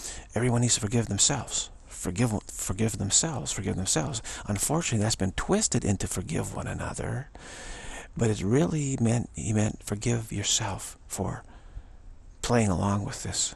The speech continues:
scam of victimization, no matter which role you play. You know, whatever role you play,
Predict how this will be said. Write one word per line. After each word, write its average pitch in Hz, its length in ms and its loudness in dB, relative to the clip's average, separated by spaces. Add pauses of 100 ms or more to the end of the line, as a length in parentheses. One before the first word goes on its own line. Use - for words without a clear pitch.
scam 101 480 2
of 92 80 -4
victimization, - 840 -2 (340)
no 104 160 4
matter 113 240 2
which 117 240 2
role 92 180 -4
you 95 120 -8
play. - 340 -8 (680)
You - 100 -6
know, - 200 -4
whatever 131 340 2
role 117 240 0
you 101 80 0
play, 107 400 -4